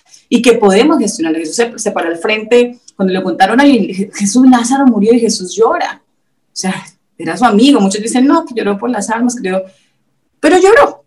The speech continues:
¿verdad? Él mostró que había dolor, porque es normal, pero gestionó bien. Entonces, yo pienso que es importante el perdón y es importante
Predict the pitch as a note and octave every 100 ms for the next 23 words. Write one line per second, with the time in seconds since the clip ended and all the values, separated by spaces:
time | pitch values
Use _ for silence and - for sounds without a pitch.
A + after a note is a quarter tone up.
0 | _ - G3 A3+ A3+ C4 C4 - B3+ E4+
1 | B3+ - _ _ _ - F#3+ E3+ C4 -
2 | - - F3+ D#3+ - E3+ E3 E3 D#3+ D3+
3 | - - F#3 A3 G3 D#3 D3 D3 F#3+ -
4 | - A3 A3+ - F#3+ D#3+ D3+ D3+ - _
5 | _ _ - G#3+ C4 C#4 C#4 D4+ - A#3+
6 | G#3 B3+ C4+ A3+ G3 F#3 A3 A#3 A3 D#3+
7 | F3+ A#3+ D#4 - _ _ _ - - G3+
8 | F#3 F#3 - A3 A3+ A3 G3 F3 E3 G3+